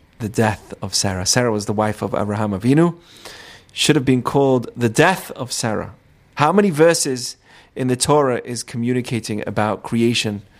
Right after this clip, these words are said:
of the universe? If you look at the Torah at the beginning, in Bereshit, creation itself is thirty-two, thirty-one verses, just about creating the universe. That's small. Burying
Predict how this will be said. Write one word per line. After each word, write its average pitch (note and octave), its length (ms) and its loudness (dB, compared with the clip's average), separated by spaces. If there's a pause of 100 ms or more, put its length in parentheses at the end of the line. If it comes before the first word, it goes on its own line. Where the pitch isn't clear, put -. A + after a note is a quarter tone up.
(840)
of A2 200 2
the G2+ 80 2
universe? G2 640 0 (160)
If - 60 -8
you A2+ 80 4
look B2 100 2
at - 80 2
the A2+ 60 -4
Torah B2+ 460 2
at - 80 -8
the G2+ 60 -12
beginning, B2 500 -2 (500)
in G#2+ 140 -4
Bereshit, A#2+ 680 0 (920)
creation D3+ 500 4
itself D#3 460 2
is A#2+ 100 -4
thirty-two, F3 800 0 (160)
thirty-one C3 560 0
verses, A2+ 520 -4 (680)
just - 220 2
about C3+ 340 0
creating B2+ 380 0
the A2+ 60 -2
universe. A2+ 300 -2
That's - 300 -6
small. C#3 640 2 (1800)
Burying F#3 680 4